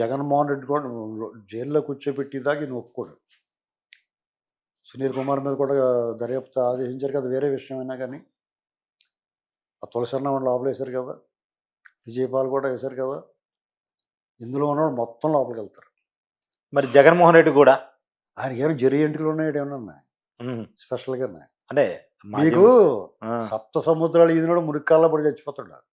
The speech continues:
Speaker 2: <laughs>
Speaker 1: ఆడు పెద్ద పెద్ద లక్షల కోట్లు కొల్లగొట్టేసిన కేసులో బయట తిరుగుతున్నాడు, కానీ ఈ దుశ్చర్య చేయటం వల్ల ఈ కేసులో పడిపోతాడు. ఇది
Speaker 2: అదేనా?
Speaker 1: చిన్న కేసు ఓ రకంగా అతని దృష్టిలో.
Speaker 2: అంటే జగన్మోహన్ రెడ్డి అరెస్ట్ కాబోయే మొట్టమొదటి కేసుగా ఇది ఉండబోతుందా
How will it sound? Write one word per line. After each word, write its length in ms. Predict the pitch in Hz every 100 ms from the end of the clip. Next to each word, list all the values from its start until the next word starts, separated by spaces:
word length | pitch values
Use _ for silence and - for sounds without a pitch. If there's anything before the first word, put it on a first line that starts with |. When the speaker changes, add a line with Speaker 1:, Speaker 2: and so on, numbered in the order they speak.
| _ _ 196
Speaker 2:
<laughs> 840 | 180 180 156 151 147 135 123 101
Speaker 1:
ఆడు 100 | 127 117
పెద్ద 160 | 110 147 160 165 165
పెద్ద 80 | 151 123 120
లక్షల 280 | 120 - 170 160
కోట్లు 240 | 165 170 151
కొల్లగొట్టేసిన 580 | 156 156 160 165 139 143
కేసులో 300 | 156 131 170 151
బయట 140 | 151 143
తిరుగుతున్నాడు, 380 | 156 147 156 151
కానీ 180 | 151 196 247 _ _ _ _ _ _ _ - 160
ఈ 60 | 117
దుశ్చర్య 540 | 135 - - 190 185 175 151
చేయటం 320 | 170 170 160 151
వల్ల 180 | 143 165 214 - _ _ 196
ఈ 40 | 165
కేసులో 280 | 170 170 202 190
పడిపోతాడు. 440 | 147 151 120 - _ _ _ -
ఇది 80 | 143
Speaker 2:
అదేనా? 140 | 117
Speaker 1:
చిన్న 100 | 113 170
కేసు 160 | 185 180
ఓ 20 | 160
రకంగా 200 | 151 170
అతని 140 | 156 139
దృష్టిలో. 300 | 135 - 151 90 -
Speaker 2:
అంటే 120 | 160 175 135
జగన్మోహన్ 540 | 151 196 196 185 185
రెడ్డి 120 | 180 151
అరెస్ట్ 240 | 156 - 165
కాబోయే 300 | 160 160 160 139
మొట్టమొదటి 460 | 135 156 160 156 151
కేసుగా 240 | 151 156 147
ఇది 80 | 131
ఉండబోతుందా 500 | 135 139 139 127